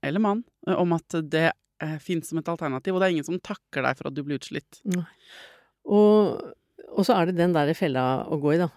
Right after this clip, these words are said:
Speaker 2: Hvis man er kvinne og går ned i åtti prosent, altså, pass nå på disse pensjonspoengene og del og, og sørg for alt det der.
Speaker 1: Mm.
Speaker 2: Og nei, du alt for gammeldags mann, det betyr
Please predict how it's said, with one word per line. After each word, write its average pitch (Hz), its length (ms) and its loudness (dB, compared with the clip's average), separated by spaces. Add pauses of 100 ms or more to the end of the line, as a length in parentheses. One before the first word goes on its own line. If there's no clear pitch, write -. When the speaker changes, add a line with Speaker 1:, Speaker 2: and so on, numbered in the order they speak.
Speaker 2:
Hvis 156 180 -8
man 160 280 -2
er 151 240 -2
kvinne 220 420 2
og 190 140 -2
går 185 140 0
ned 165 200 -2
i - 100 -6
åtti 202 160 -2
prosent, 226 500 0 (440)
altså, 156 220 -4 (320)
pass 165 180 -2
nå 160 140 -4
på 147 160 -4
disse 147 200 -6
pensjonspoengene 135 680 -4
og 135 80 -6
del 127 240 -2
og, 131 220 -2
og 131 260 -4 (120)
sørg 151 340 -6
for 135 180 -2
alt 135 160 -4
det 135 120 -2
der. 214 200 2 (220)
Speaker 1:
Mm. 160 220 -4 (200)
Speaker 2:
Og 180 280 2 (520)
nei, 165 400 2 (1040)
du 165 360 0 (420)
alt 165 160 -2
for 170 80 -4
gammeldags 151 340 -2
mann, 208 240 0 (320)
det 156 100 0
betyr 170 240 -4